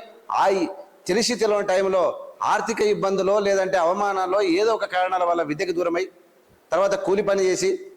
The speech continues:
దాని తర్వాత ఎదగలేక సతమతమవుతున్నటువంటి లక్షలాది మంది, కోట్ల మంది పేదలను ఈ దేశంలో ముందుకు తీసుకుపోవాలంటే,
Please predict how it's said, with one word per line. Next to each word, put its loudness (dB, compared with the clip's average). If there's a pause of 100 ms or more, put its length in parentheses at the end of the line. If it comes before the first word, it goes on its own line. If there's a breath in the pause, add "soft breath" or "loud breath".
(240)
దాని 0
తర్వాత 0
ఎదగలేక 2
సతమతమవుతున్నటువంటి -2 (380 soft breath)
లక్షలాది 0
మంది, -2
కోట్ల -2
మంది -2
పేదలను -2 (880)
ఈ 0
దేశంలో 0
ముందుకు -4
తీసుకుపోవాలంటే, -2